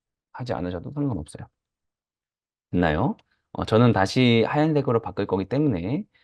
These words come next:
자, 어피어런스, 제너럴 여시고 어피-, 어피어런스에서, 어,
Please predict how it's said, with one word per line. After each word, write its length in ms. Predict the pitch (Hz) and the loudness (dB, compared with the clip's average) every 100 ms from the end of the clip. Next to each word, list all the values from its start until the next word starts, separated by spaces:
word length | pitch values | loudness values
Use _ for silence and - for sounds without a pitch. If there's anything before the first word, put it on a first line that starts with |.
| _ _ | _ _
자, 80 | - | -8
어피어런스, 1000 | - - - - 143 135 113 - 90 90 - | -8 -8 -16 -4 2 2 2 -2 -6 -6 -8
제너럴 720 | - 92 87 143 165 175 175 | -4 0 4 4 4 2 0
여시고 440 | 80 - - 95 - | -2 -2 -4 -2 -2
어피-, 320 | 110 - 123 107 - | -2 0 0 0 -4
어피어런스에서, 1000 | 95 - 117 98 87 82 80 143 165 | -8 -2 -2 0 -2 -4 -4 -2 -2
어, 1080 | 202 - _ _ _ _ _ _ _ - | -4 -12 _ _ _ _ _ _ _ -20